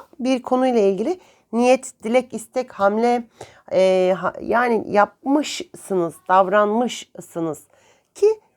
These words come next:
<coughs> kartal pençesi gibi de çıkmamış mı?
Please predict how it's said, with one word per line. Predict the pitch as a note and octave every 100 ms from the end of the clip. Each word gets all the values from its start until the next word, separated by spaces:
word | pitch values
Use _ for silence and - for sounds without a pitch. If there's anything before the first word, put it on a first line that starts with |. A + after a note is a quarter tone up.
| _ - - - - - - - - -
<coughs> | B2+ B3 A#2 A3 A3 _ - C#3 A2+ - _ _ _ _ _ _ _ _ - C3
kartal | E3+ E3+ E3 F3
pençesi | F3+ F3 F3 E3 _
gibi | F3
de | F3+
çıkmamış | F3+ A#3 - A3+ E3+ -
mı? | D#3+